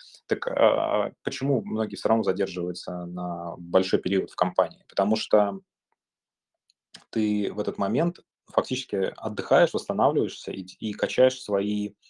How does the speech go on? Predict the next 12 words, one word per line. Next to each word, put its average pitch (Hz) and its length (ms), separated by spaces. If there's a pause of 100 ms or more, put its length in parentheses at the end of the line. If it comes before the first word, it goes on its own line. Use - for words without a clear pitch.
(920)
м, 196 440 (200)
подпитываешь - 560
свои 104 280
те 101 140
самые 98 340
хардскиллы, - 640 (220)
плюс 160 460
впитываешь 110 400
культуру 113 380
компании, 95 500
опыт - 240
компании, 90 580